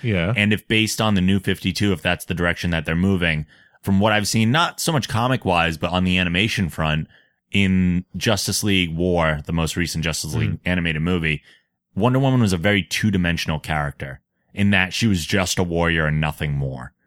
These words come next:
Speaker 2: And it was, like, dull and boring 'cause she was such a one-note thing.
Speaker 1: Yeah.
Speaker 2: I hope they don't go in that direction with her 'cause she is a great character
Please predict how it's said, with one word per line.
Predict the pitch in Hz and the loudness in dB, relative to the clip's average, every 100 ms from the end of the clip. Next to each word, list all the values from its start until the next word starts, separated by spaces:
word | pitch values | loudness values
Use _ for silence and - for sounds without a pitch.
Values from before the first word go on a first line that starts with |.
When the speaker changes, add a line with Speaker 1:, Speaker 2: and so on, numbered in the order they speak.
| _ _ _ | _ _ _
Speaker 2:
And | 95 90 92 | 0 0 0
it | 95 | 0
was, | 90 85 78 | 0 0 -2
like, | 80 76 | -2 -4
dull | - 82 73 69 - - | -2 0 0 -4 -8 -4
and | 80 | -2
boring | 78 78 76 | 0 0 0
'cause | 76 87 | -2 -4
she | - | -2
was | 80 73 | -2 -2
such | 82 80 | -4 -6
a | |
one-note | 76 78 78 76 76 73 - | -4 -2 0 0 0 -2 -6
thing. | - 82 71 67 | -6 -4 -4 -8
Speaker 1:
Yeah. | 101 90 90 101 _ _ _ _ - | -10 -12 -12 -16 _ _ _ _ -6
Speaker 2:
I | 92 | -4
hope | 90 117 123 - | -4 0 0 0
they | 120 | -2
don't | 87 - 101 95 | 0 0 0 0
go | 101 | 2
in | 95 | 2
that | 87 80 | 2 0
direction | 85 82 - 92 | -2 -2 -2 0
with | 90 | 0
her | 95 92 | 2 0
'cause | - 80 | 0 -4
she | - 85 | -2 0
is | 87 | 0
a | |
great | 78 80 73 | 0 -2 -2
character | 78 78 80 - 95 | -2 0 -2 0 -2